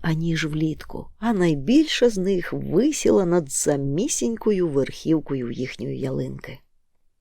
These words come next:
«Я би трішки поспала», мовила мама мумітроля. «Не маю вже сил мудрувати, що все це означає, але ніби нічого поганого».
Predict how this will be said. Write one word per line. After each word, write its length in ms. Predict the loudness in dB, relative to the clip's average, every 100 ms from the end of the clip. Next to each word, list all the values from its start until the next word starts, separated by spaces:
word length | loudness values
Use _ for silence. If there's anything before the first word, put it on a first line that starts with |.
| _ _ _ _ -2
«Я 200 | 0 2
би 140 | 2
трішки 600 | 2 0 0 -2 0 -2
поспала», 840 | 0 -2 -2 -6 -8 -8 -10 -14 _ _ _ -8
мовила 480 | -2 0 0 -4 -2
мама 400 | -2 -2 -2 -4
мумітроля. 760 | -4 -4 -4 -4 -6 -6 -10 -16 _ _ _ _
«Не 100 | 0
маю 340 | 2 2 2 0
вже 200 | 0 -2
сил 300 | -2 -2 -2
мудрувати, 680 | -2 -2 -4 -4 -6 -4
що 240 | -4 -6 -8
все 280 | -6 -6 -6
це 160 | -6
означає, 760 | -6 -6 -6 -6 -6 -8 -10 -14 _
але 260 | -8 -6 -2
ніби 240 | -2 0
нічого 440 | 0 -2 -2 -2 -2
поганого». 720 | -2 -2 -2 -4 -8 -10